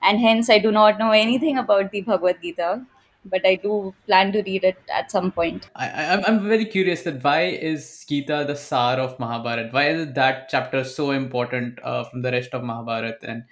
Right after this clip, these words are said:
Speaker 2: what is the learning? So let's get to the main guy of today's episode. Let's get to Akash and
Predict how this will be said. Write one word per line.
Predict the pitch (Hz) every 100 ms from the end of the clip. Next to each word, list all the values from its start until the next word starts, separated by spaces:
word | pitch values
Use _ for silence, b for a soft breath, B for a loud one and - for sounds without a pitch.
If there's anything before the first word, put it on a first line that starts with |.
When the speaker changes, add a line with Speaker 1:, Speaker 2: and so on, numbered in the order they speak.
| b b b b
Speaker 2:
what | 123 143 143 - -
is | 127
the | 151
learning? | 131 123 127
So | 151
let's | 160 - -
get | 147 143
to | - 156
the | 143 139 131 - b b b b -
main | 143 143
guy | 143
of | 143 143
today's | 151 143 139
episode. | 135 131 147 135
Let's | 135 -
get | 135
to | 151
Akash | 123 123 117 127
and | 127 120 113